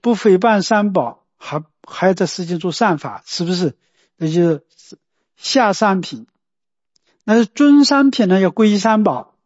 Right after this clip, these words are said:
啊，皈依三宝，修世间十善啊，就五戒，还有说八关斋戒，还是说比丘戒。他说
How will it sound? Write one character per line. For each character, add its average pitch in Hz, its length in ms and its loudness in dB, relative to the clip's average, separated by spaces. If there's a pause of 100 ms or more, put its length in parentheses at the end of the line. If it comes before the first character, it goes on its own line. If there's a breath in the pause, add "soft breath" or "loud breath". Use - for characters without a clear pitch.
(140)
啊， 147 360 -4
皈 226 120 2
依 233 140 4
三 226 260 2
宝， 160 180 2
修 196 400 -2
世 208 300 -6
间 202 180 -2
十 233 180 -6
善 214 340 -2 (600)
啊， 143 300 -4
就 165 160 -4
五 165 180 0
戒， 202 360 0 (280)
还 - 200 -8
有 165 100 -2
说 165 180 -6
八 220 220 -2
关 220 180 2
斋 208 140 2
戒， 196 360 0 (100)
还 - 140 -16
是 151 40 -10
说 170 80 -6
比 151 180 -14
丘 156 180 -14
戒。 139 260 -10 (540)
他 185 120 0
说 214 160 0